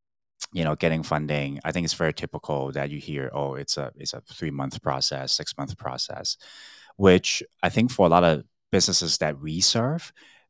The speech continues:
because they are very fast moving, right? And when they identify certain strategies and promotions and campaigns,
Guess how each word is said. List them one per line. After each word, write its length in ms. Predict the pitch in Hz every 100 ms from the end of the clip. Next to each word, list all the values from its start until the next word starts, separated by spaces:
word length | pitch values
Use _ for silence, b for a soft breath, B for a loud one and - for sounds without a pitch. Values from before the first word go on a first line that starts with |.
| _
because 800 | 95 - 101 90 85 82 80 - - _ _ _ _
they 720 | 95 87 82 82 80 78 78 - _ -
are 600 | 85 80 76 76 76 - _ _ _ _ _ _ _ -
very 480 | 87 90 90 87 82
fast 380 | - 78 73
moving, 460 | 76 71 67 64 62 _ _ _
right? 240 | 76 76
And 140 | 80 82
when 120 | 82
they 80 | 80
identify 540 | 78 90 92 - 85
certain 280 | 71 85 78
strategies 640 | - 80 73 73 - 73 73
and 100 | 69
promotions 640 | 73 71 71 73 80 76
and 100 | -
campaigns, 680 | 73 - - 147 95 78